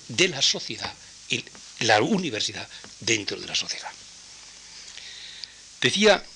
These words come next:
antes que mi obra iba a servir de himno, pero no sirvió, porque el coro, desgraciadamente, no tenía ni nivel universitario ni nivel musical.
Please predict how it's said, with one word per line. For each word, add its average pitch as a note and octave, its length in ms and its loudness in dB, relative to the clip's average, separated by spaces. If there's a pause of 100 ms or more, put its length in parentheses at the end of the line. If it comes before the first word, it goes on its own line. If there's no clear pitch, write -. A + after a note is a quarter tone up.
(160)
antes E3 560 4 (500)
que A#2 140 2
mi B2 220 0
obra F3 360 -2 (680)
iba C#3 180 6
a D#3 60 8
servir C#3 460 2
de G#2+ 140 2
himno, G3 380 0 (1700)
pero F#2 240 -6
no G#2 120 -2
sirvió, A#2+ 320 0 (1400)
porque D3+ 220 6
el C#3+ 100 4
coro, - 300 4 (180)
desgraciadamente, A#2 840 0 (500)
no B2 180 0
tenía B2+ 440 4 (460)
ni F#3 320 -2 (180)
nivel G#2+ 420 2
universitario C3+ 640 -4 (680)
ni A2 140 -2
nivel A2+ 220 -4
musical. D3+ 380 -4